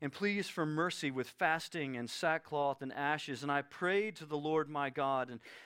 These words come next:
made confession, saying, "O Lord, the great and awesome God who keeps covenant and steadfast love with those who love him and keep his commandments,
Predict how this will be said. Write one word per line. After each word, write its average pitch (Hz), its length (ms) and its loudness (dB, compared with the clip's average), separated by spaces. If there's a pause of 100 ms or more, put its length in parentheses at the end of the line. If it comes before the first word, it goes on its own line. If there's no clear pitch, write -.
made 175 260 4
confession, 180 600 -2
saying, 151 440 2 (300)
"O 180 180 6
Lord, 180 400 0
the 139 60 -4
great 147 400 2
and 160 180 -6
awesome 156 440 0
God 143 380 2
who 135 80 -6
keeps 165 340 -8
covenant 147 500 -2 (140)
and 135 160 -2
steadfast 160 800 0
love 143 320 2
with 127 140 -6
those 143 320 0
who 143 60 -2
love 147 320 0
him 160 300 -2
and 127 140 -4
keep 170 260 -6
his 165 120 -6
commandments, 139 680 -2